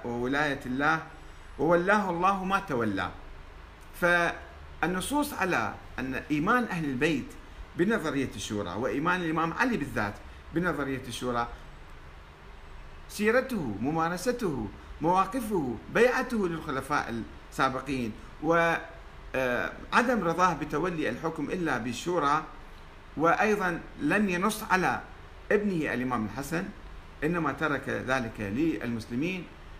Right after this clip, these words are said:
فقال، قال: "لا أنص على أحد، وأترككم كما ترككم رسول الله، أو كما تركنا رسول الله". فالناس هم الذين، آه، انتخبوا وبايعوا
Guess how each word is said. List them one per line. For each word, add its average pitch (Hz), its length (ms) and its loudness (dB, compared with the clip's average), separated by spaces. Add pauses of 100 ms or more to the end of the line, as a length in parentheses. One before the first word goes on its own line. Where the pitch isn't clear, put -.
(240)
فقال، - 1600 -2
قال: 165 180 2
"لا 185 480 -2
أنص 123 260 -6
على 110 200 -4
أحد، 107 200 -4 (100)
وأترككم 202 720 0 (340)
كما 202 240 4
ترككم 165 600 -4
رسول 110 260 -4
الله، 92 320 -4 (320)
أو 123 60 -4
كما 139 240 2
تركنا 139 480 -2
رسول 98 300 -6
الله". 95 280 -4 (520)
فالناس 190 480 2
هم 180 160 0
الذين، 160 640 -2 (540)
آه، 135 280 0
انتخبوا 131 640 -2
وبايعوا 131 520 0